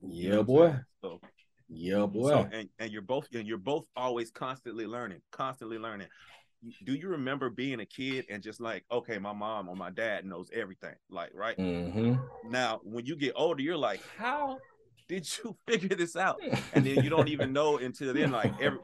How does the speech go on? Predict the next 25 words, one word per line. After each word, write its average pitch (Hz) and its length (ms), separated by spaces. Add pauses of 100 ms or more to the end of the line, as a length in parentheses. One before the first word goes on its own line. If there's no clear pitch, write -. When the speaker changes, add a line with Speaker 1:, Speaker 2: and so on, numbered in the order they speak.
Speaker 2:
that 131 160 (160)
you 127 160
all 131 180
are 120 60
constantly 117 480
learning. 120 400
So, 107 200
you 101 120
know 110 80
what 110 80
I 110 80
mean? 110 220
So, 95 360
Speaker 1:
Mm. 92 280 (340)
Speaker 2:
you 95 80
know, 101 160
don't 113 180
beat 131 240
yourself 120 480
up 113 140
so 127 240
bad 113 340
if 104 160
you're 113 120
not 101 260